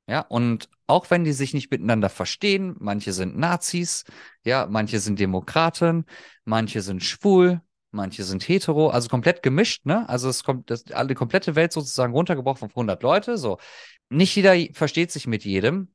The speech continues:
aber jeder kennt jeden. Das ist das Entscheidende hier. Jeder kennt jeden, auch wenn ich mich mit dem Typen da nicht verstehe, der in dem Dorf lebt. Ich kenn den trotzdem und ich weiß über seine Existenz Bescheid.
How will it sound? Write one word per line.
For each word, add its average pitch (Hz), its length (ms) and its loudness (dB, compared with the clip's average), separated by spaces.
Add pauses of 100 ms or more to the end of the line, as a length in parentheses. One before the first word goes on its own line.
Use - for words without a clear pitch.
(120)
aber 120 200 2
jeder 143 380 2
kennt 165 400 0
jeden. 90 360 -6 (680)
Das 147 160 0
ist 180 140 -2
das 143 100 2
Entscheidende 131 560 2
hier. 90 180 -6
Jeder 170 320 0
kennt 160 300 0
jeden, 147 200 0
auch 127 280 0
wenn 160 100 0
ich 151 140 -8
mich 139 120 -6
mit 131 140 -8
dem 117 80 -8
Typen 165 300 -4
da 127 100 2
nicht 127 140 -2
verstehe, 170 400 0
der 117 100 2
in 92 60 -2
dem 101 160 0
Dorf 92 260 0
lebt. 120 340 -4 (220)
Ich 110 160 -8
kenn 147 180 0
den 151 140 2
trotzdem 160 500 -2
und 113 120 0
ich 110 120 -6
weiß 131 280 2
über 127 160 -2
seine 120 240 -2
Existenz 117 520 -4
Bescheid. 95 480 -4